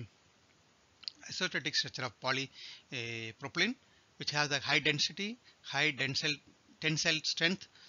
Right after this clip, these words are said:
so which makes that their material is, uh, so interesting. So as I mentioned in the previous slides,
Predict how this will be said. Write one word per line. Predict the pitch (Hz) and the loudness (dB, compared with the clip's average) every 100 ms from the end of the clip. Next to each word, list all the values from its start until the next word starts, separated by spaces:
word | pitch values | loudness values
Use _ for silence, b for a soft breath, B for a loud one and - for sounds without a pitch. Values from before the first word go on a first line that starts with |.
| B | B
so | - | -2
which | 139 147 | -2 0
makes | 135 135 | 0 -2
that | - 131 123 - _ - | -2 0 0 -6 _ -8
their | 139 | -4
material | 123 - 131 | -4 -2 -2
is, | 120 - | -2 -4
uh, | 220 - _ - | -8 -10 _ -4
so | - | 0
interesting. | 139 123 110 - 107 - _ _ _ _ _ _ _ _ _ _ _ _ _ _ _ _ _ _ b b b | 0 0 -2 -4 -6 -10 _ _ _ _ _ _ _ _ _ _ _ _ _ _ _ _ _ _ b b b
So | - 165 156 - _ _ _ _ _ _ _ _ _ _ _ _ _ - _ _ _ _ | -12 -8 -8 -10 _ _ _ _ _ _ _ _ _ _ _ _ _ -20 _ _ _ _
as | - 151 | -2 0
I | 160 | 2
mentioned | 143 143 - | 2 2 0
in | 165 | -2
the | |
previous | - 147 151 - | -2 -2 -2 0
slides, | 160 214 - | 0 0 -2